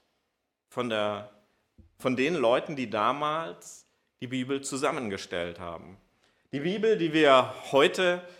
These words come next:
hier vorne auf dem Tisch stehen haben, die ihr vielleicht auf eurem Platz dabei habt oder zu Hause habt. Die Bibel,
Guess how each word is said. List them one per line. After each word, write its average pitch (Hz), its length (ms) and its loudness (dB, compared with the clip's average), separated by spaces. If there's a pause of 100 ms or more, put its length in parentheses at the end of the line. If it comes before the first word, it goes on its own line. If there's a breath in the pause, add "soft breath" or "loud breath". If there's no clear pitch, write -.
(320 loud breath)
hier 135 100 -4
vorne 143 340 2
auf 131 120 0
dem 127 160 -4
Tisch 208 220 -4
stehen 117 280 -6
haben, 131 460 -4 (640)
die 120 300 0 (300)
ihr 139 200 -2
vielleicht 131 380 -2
auf 127 100 -2
eurem 139 240 2
Platz 165 320 -2
dabei 139 380 0
habt 165 300 -8
oder 123 500 -2 (920 loud breath)
zu 135 180 0
Hause 147 420 2
habt. - 480 -12 (800)
Die 131 80 -6
Bibel, 190 500 -2